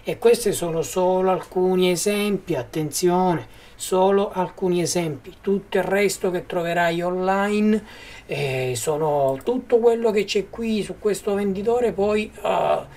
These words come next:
dodicimilaotto e questa è una trentadue settecento,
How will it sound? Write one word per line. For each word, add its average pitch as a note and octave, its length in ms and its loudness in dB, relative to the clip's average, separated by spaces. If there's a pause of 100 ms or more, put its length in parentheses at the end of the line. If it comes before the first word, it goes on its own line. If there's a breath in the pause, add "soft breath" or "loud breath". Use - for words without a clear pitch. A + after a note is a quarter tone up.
(320 loud breath)
dodicimilaotto A3 1160 2
e A3 80 -2
questa G#3 320 4
è - 20 4
una F#3+ 160 2
trentadue G#3 720 -2
settecento, F#3 960 -2